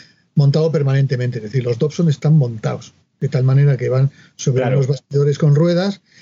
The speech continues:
Speaker 2: Claro.
Speaker 1: y eso, y eso lo que haces es que los sacas fuera
Speaker 2: Mm.
Speaker 1: y a observar. Se está siempre montado porque llegamos a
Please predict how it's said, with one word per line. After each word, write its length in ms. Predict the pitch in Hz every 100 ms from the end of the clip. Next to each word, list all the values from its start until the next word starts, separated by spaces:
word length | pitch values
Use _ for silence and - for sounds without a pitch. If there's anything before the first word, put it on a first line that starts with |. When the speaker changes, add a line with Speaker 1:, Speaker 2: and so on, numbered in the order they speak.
| -
Speaker 2:
Claro. 140 | - 143
Speaker 1:
y 20 |
eso, 160 | 127 - 135
y 40 |
eso 160 | 131 151
lo 100 | 143
que 80 |
haces 160 | 143 156
es 80 | 143
que 100 | 135
los 140 | 113
sacas 280 | 151 139 147
fuera 440 | - 180 202 226 _ _ _ -
Speaker 2:
Mm. 120 | 117
Speaker 1:
y 160 | 131
a 80 | 120
observar. 540 | 113 - 120 123 113 104 _
Se 80 | 143
está 180 | - 165
siempre 220 | 170 160
montado 320 | 143 135 131
porque 340 | 139 123 123 - _ _ _
llegamos 400 | 147 135 147 143
a 280 | 151 147